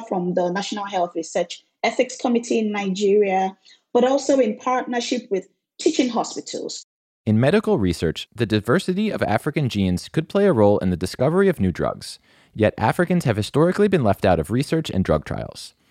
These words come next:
Speaker 2: A major part of fifty-four Gene's mission in conducting diagnostics and collecting samples is also, with the patient's permission,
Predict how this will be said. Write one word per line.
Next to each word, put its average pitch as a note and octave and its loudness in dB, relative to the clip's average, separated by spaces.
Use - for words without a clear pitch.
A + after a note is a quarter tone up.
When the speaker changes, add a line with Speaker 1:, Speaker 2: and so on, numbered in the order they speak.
Speaker 2:
A - -6
major F3 2
part C3+ 4
of G2+ 2
fifty-four C#3+ 0
Gene's B2+ -2
mission D#2 -2
in F#2 -2
conducting E3 0
diagnostics F2+ 0
and E2+ -2
collecting C#3 -2
samples D#2 -4
is F#2+ -4
also, E2+ 2
with F#2 -2
the F#2 -2
patient's G2 0
permission, G2+ -2